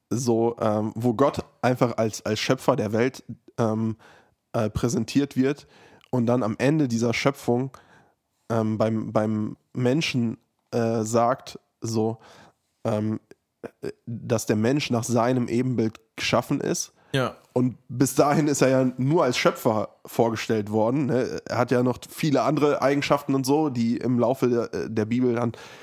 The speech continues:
Speaker 1: hervorkommen. Aber bis dahin ist er der Schöpfer und dann sagt er, „Und ihr seid nach meinem Ebenbild, äh, geschaffen.“ Und direkt da knüpft er dann an, „Seid fruchtbar und mehret euch und machet euch, äh,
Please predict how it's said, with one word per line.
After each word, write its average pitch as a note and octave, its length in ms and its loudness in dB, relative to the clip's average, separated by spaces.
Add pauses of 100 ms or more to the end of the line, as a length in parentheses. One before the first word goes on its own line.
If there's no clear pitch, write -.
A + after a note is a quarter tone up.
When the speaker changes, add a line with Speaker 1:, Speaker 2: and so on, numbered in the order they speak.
(120)
Speaker 1:
hervorkommen. C#3 640 2 (460)
Aber B2+ 220 4
bis B2+ 180 -2
dahin C#3+ 300 2
ist A#2+ 120 0
er B2 100 4
der A#2 120 2
Schöpfer A#2+ 540 0
und A#2+ 100 0
dann A#2+ 160 2
sagt B2+ 240 0
er, A#2+ 220 2 (680)
„Und B2+ 180 0
ihr B2+ 120 2
seid A2+ 180 2
nach A2+ 140 0
meinem A2+ 400 0 (220)
Ebenbild, A2 580 -2 (100)
äh, A2 400 -2 (380)
geschaffen.“ C3 520 0 (420)
Und B2 200 0
direkt C3 420 0
da C3 400 2
knüpft - 320 0
er A2 100 2
dann G#2+ 160 0
an, A#2+ 220 -2
„Seid G#2+ 240 -2
fruchtbar C3+ 440 0
und G#2 100 -4
mehret A#2 340 0
euch A2 400 0
und B2 300 0
machet B2+ 320 2
euch, A2 340 -2
äh, A2 260 -2